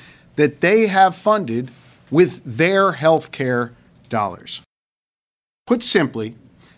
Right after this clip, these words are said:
the consent decree modifications would do three things. First,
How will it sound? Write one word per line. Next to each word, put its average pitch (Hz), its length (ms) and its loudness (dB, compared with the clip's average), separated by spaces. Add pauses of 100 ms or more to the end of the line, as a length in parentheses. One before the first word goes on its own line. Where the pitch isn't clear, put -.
(140)
the 151 100 -4
consent 233 500 -2
decree 185 400 -2
modifications 156 1040 -4
would 151 220 -6
do 135 220 0
three 139 280 -6
things. 113 420 -8
First, - 540 -2